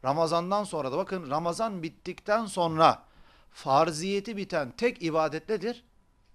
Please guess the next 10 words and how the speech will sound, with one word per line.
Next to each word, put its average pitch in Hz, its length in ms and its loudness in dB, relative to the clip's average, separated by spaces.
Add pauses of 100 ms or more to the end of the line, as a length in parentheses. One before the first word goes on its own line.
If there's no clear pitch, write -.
(140)
Oruç. 226 460 0 (680)
Onun 233 340 2
dışında 202 600 2 (140)
başka 151 460 2
hiçbir 208 400 -6
şey 202 200 -6
kesilmiyor 220 520 -6
ki 269 120 -6
Ramazan 147 400 -4
dışında. 110 420 -14